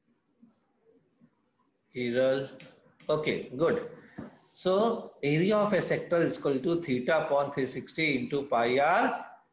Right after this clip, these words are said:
square. Correct? Let's see now. Okay, radius is given, theta is given. Okay, what we have to find? We have to write area of a sector, then solution, then we have to write the formula.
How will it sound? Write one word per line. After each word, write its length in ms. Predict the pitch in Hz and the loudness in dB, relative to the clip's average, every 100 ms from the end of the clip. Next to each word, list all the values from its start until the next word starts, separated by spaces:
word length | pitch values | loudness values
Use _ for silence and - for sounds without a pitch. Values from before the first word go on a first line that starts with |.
| _ | _
square. 920 | - - - 147 135 120 107 90 - - - - | -20 -12 -2 2 4 4 4 0 -4 -14 -18 -2
Correct? 500 | 160 233 - - - _ _ _ - | 2 2 0 -6 -12 _ _ _ -4
Let's 240 | 151 156 | -2 0
see 140 | - 190 | 0 2
now. 360 | 202 262 - - - - - - _ _ _ - | 2 2 -2 -4 -6 -6 -12 -18 _ _ _ -10
Okay, 380 | 123 196 240 - | 0 0 0 -2
radius 500 | 120 131 139 151 160 | 0 2 2 2 2
is 160 | 147 | 0
given, 420 | 151 151 165 170 - - - _ - | 0 2 2 2 -2 -14 -20 _ -6
theta 360 | 135 127 151 | -4 0 2
is 300 | 151 147 143 | 2 2 0
given. 600 | 156 151 156 165 180 - - _ _ | 0 2 4 2 0 -6 -18 _ _
Okay, 560 | 123 120 190 190 - - _ | -4 0 0 0 -4 -14 _
what 300 | 131 147 147 | 0 2 2
we 100 | 147 | 2
have 260 | 143 147 147 | 2 2 0
to 120 | 143 | -6
find? 380 | - 151 165 156 | 0 2 2 0
We 80 | 139 | 2
have 220 | 135 135 | 2 0
to 100 | 139 | 0
write 340 | 139 147 139 - - 131 | 2 2 0 -6 -10 -2
area 340 | 127 131 143 | 0 2 2
of 200 | 139 135 | 2 0
a 100 | 139 | -2
sector, 600 | 139 127 - 160 165 180 - - - _ | -2 -6 0 0 2 0 -4 -18 -20 _
then 340 | 110 143 147 | -2 0 -2
solution, 720 | - 131 127 127 120 - 165 175 - _ - | -6 -2 0 0 0 0 0 -4 -12 _ -6
then 220 | 131 131 | -4 0
we 80 | 127 | 2
have 220 | 131 131 | 2 0
to 100 | 135 | 0
write 300 | 123 127 127 | 2 2 2
the 120 | 135 | 0
formula. 600 | 131 - 123 127 143 175 | 0 0 -2 0 0 0